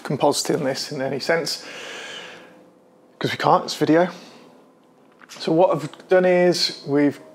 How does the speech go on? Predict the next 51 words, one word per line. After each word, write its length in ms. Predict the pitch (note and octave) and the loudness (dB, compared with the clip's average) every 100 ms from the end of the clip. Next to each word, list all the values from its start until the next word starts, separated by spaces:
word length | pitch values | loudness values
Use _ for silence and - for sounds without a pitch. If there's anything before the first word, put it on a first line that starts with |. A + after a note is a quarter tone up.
| _ | _
we've 100 | C#3+ | 0
got 140 | F3+ D#3 | 2 4
the 80 | |
light 260 | D#3 D#3+ - | 4 4 4
pointing 340 | - E3 - | -2 -2 -2
at 20 | B2 | -2
the 80 | |
back 240 | D3 C#3+ - | 0 -2 2
there. 300 | C#3+ C#3 - | 4 4 2
I 40 | |
want 160 | C3+ C#3 | 0 2
a 60 | |
light 340 | C#3 E3 F3+ - | 4 6 6 4
for 80 | C#3+ | -4
the 80 | |
front 400 | - - D3+ D#3 - - | -4 0 0 0 -10 -8
of 60 | |
the 60 | C#3 | -6
product 360 | - D3+ - - | 0 0 0 0
here, 240 | C#3+ C#3 | 0 0
which 180 | B2+ - | -2 -6
is 140 | B2+ | -2
white. 260 | C#3+ D#3 D3+ | 4 4 4
So 120 | - | -4
I'm 100 | C#3 | 0
building 240 | D#3 C#3 | 0 0
a 40 | C#3+ | -2
little 220 | D3 C3+ | -2 -2
rig 240 | B2+ C#3 | -2 -2
across. 400 | A#2+ - D#3+ D#3+ | -2 2 4 4
So 280 | - - C#3+ | 2 -2 -2
I 40 | C3 | -2
can 160 | C#3 | -2
just 240 | C3+ A3 - | -2 -2 -2
put 140 | D#3+ | -2
a 40 | |
light 380 | C#3 C#3 D#3 D3 - | 2 4 4 2 -8
and 100 | C#3 | -6
we're 80 | |
gonna 100 | B2+ | -4
put 160 | B2+ D3+ | -4 -6
a 60 | C3 | -6
flag 340 | - D#3 D3+ | 0 0 2
there 180 | C#3+ C#3 | 2 2
to 120 | - | 0
stop 260 | - C#3 - | -4 -4 -4
it 120 | G3 | -2
going 180 | C3+ B2+ | 0 0
onto 240 | B2+ - | -2 -4
the 60 | B2 | 2
background. 560 | D3 - E3 D#3+ D#3 | 2 4 0 0 -4